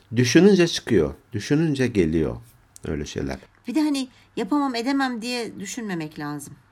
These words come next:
Speaker 2: Misal bendeki olduğu gibi hani,
Speaker 1: Hı hı.
Speaker 2: e, şeyi bilemiyordum. Yöntemi de bilemediğim için aslında kaygım oydu. Hani araştırırsam, şey, mesela orada iş başında yaparken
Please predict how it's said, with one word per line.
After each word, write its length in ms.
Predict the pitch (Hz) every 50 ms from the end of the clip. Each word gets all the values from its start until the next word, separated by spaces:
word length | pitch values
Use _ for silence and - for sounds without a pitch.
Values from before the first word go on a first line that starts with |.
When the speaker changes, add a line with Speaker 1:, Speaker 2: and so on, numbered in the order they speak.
| _ _ _ _ _ _ _ _ _ _ _ _ _ _ _ -
Speaker 2:
Misal 300 | 160 - 160 151 151 143
bendeki 600 | 147 147 156 156 156 147 147 - - 156 139 - -
olduğu 400 | 143 151 160 151 147 160 156 151
gibi 200 | 143 - 135 131
hani, 200 | 135 143 147 151
Speaker 1:
Hı 40 | 156
hı. 60 | 139 - - - - - - _ _ _ _ -
Speaker 2:
e, 300 | 156 156 160 160 160 156 131 - - _ -
şeyi 380 | - - - 196 202 202 185
bilemiyordum. 600 | 180 175 185 185 175 170 160 143 - 135 131 135 127 - - - - - - - - - _ _ -
Yöntemi 440 | 147 202 226 233 - 285 294 294
de 120 | 277 269 208
bilemediğim 420 | 196 190 180 175 165 151 165 165
için 180 | 160 147 - 131
aslında 300 | 143 156 - - 160 151
kaygım 360 | - 156 151 147 143 143 147
oydu. 160 | 147 147 143 147 139 147 156 - - - - - - _
Hani 280 | - - 196 196 175 135
araştırırsam, 600 | 196 220 220 208 196 185 190 185 185 - 196 180
şey, 100 | 180 214
mesela 240 | 190 185 185 - - -
orada 280 | 269 294 269 208 233
iş 280 | 254 415 349 - - -
başında 320 | 226 196 - 190 190 185
yaparken 580 | 180 175 175 - 175 156 151 147 - 143 135